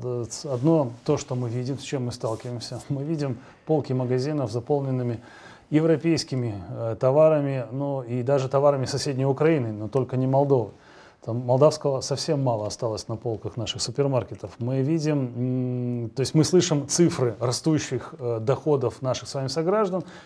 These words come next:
но видим совершенно иную картину на улицах. Э, мы видим людей, которые, ну, практически в состоянии выживания сегодня. Э, а чего так? Как, как, как удается сегодняшнему правительству жить вот в, в другой-, в других ре-, реалиях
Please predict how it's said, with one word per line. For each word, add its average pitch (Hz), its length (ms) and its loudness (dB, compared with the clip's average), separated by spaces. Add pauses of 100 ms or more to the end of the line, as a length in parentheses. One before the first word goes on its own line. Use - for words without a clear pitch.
(100)
но 147 120 2
видим 170 320 2
совершенно 160 380 -2
иную 156 280 4
картину 151 600 0 (260)
на 131 100 2
улицах. 160 560 0
Э, 123 300 -4
мы 131 160 -4
видим 135 260 -2
людей, 139 280 0
которые, 123 420 -2 (100)
ну, 123 240 -8
практически 143 480 -6
в 127 60 -4
состоянии 160 340 0
выживания 156 480 2
сегодня. 110 440 -8 (720)
Э, 123 280 0
а 131 120 6
чего 220 260 2
так? 202 320 8
Как, 170 560 0
как, 185 220 6 (180)
как 196 220 8
удается 196 420 6
сегодняшнему 123 460 -2
правительству 156 500 4
жить 143 160 -2
вот 131 160 0
в, - 200 -14
в 127 100 -8
другой-, 151 340 4
в 123 60 0
других 151 340 2
ре-, 156 160 4
реалиях 165 640 6